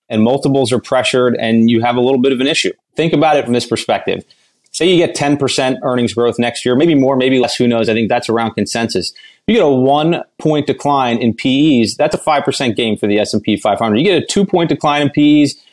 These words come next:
the market's just about flat. So I think your best shot for gains is probably in the first half of the year, but then you're going to contend with all of these issues that I think we're all talking about. But regardless, I think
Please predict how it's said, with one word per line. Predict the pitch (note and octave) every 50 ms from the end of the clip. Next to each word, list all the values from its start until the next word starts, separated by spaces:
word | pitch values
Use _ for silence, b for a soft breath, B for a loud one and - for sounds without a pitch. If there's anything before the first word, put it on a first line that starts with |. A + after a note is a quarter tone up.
| b b b b -
the | C3+
market's | C#3+ D#3 D#3+ D3 D#3+ C3 - A2+
just | G2+ A#2 C3+ C3+ C3 - - - -
about | G#2+ G2+ - - -
flat. | G#2 G#2+ A#2 G#2+ F#2+ F2 - -
So | - B2 A#2 A#2 - -
I | B2+ B2+
think | D3 F#3+ F3
your | D#3 C#3 G2+
best | G2 B2 C3+ D#3+ -
shot | - E3 D#3+ D3 B2 -
for | B2 G2+
gains | F#2 A2+ A2+ A#2+ A#2 A2
is | G#2+
probably | - - C3 B2+ C3 C#3 B2+
in | A2+
the | G#2+
first | - - C3+ B2+ - -
half | C3 A#2 A2 -
of | G#2+ F#2+
the | G#2 G#2+
year, | C#3+ F#3+ F3+ C3+ A#2+ A#2 B B B B B _
but | - G#2
then | A#2+ D3
you're | F#3 F3 C#3+
going | D3 C#3+ C#3+ C#3+ C3+
to | B2+ -
contend | C3+ A#2 - - C3 C3 C3+ A#2+
with | A2+ A2 B2
all | A#2 A#2 A#2
of | G#2 G2+
these | G#2+ G2+ F#2+
issues | A#2 B2 - - A#2 A2 G#2+ G2+ F#2
that | A2+ G#2+ G#2+ G2+ - - -
I | B2 A2
think | C3 C#3+ C3+ - A#2+
we're | A2 A2+
all | B2+ D3+ D#3+
talking | - - G#2 G2 F#2 - G2
about. | F#2+ F#2 G2 F#2 F2+ F2+ - A2
But | - A#2+ A2+ A2+ - B B B B B B -
regardless, | B2 A2+ G2 A#2+ C3 E3 F3+ D#3+ B2+ A2 G2 F#2 - - - - -
I | A#2 A2+
think | - C3+ B2+ A#2+ G#2